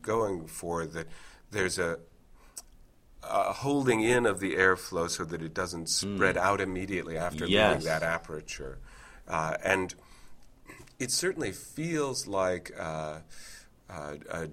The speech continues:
Speaker 1: gestural, uh, perhaps unnecessary gestural amplification, that,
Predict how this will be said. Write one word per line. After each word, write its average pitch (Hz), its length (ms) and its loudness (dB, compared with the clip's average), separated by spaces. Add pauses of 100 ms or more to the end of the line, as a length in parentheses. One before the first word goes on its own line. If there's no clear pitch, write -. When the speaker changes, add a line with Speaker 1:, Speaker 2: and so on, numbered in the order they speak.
(120)
Speaker 1:
gestural, 85 1700 -2 (140)
uh, 82 180 -4 (300)
perhaps 107 520 0 (120)
unnecessary 95 760 0
gestural 85 580 -6
amplification, 85 960 -6
that, 82 160 -6